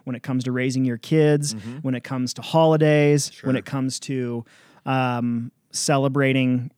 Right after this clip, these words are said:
Speaker 1: high points in life or
Speaker 2: Yeah.
Speaker 1: enduring the low points of life, going
Speaker 2: Yep.
Speaker 1: through covid,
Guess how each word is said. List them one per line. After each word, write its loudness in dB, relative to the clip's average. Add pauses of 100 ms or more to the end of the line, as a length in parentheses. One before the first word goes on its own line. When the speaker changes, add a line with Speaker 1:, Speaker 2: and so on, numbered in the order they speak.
(140)
Speaker 1:
high 2
points 0
in -2
life 2
or 0
Speaker 2:
Yeah. -4
Speaker 1:
enduring 0
the 2
low 4
points 0
of -4
life, -4
going 4
Speaker 2:
Yep. 0
Speaker 1:
through 4
covid, 2